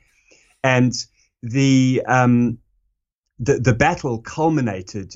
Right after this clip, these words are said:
in a series of negotiations. And you had the British party, who were literate, you know, came from a literate society, and the Zulu negotiation, negotiators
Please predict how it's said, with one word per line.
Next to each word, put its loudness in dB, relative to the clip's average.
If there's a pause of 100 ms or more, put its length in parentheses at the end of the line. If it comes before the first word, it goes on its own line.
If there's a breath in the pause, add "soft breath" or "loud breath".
(160)
in 0
a -4
series 0
of -4
negotiations. 0 (400)
And 2
you -2
had -2
the 0
British 0
party, -4 (180)
who 4
were 4
literate, 0 (380)
you -2
know, 0
came 0
from 0
a 2
literate 0
society, -6 (400 loud breath)
and 4
the -2
Zulu 2
negotiation, -4 (180)
negotiators 0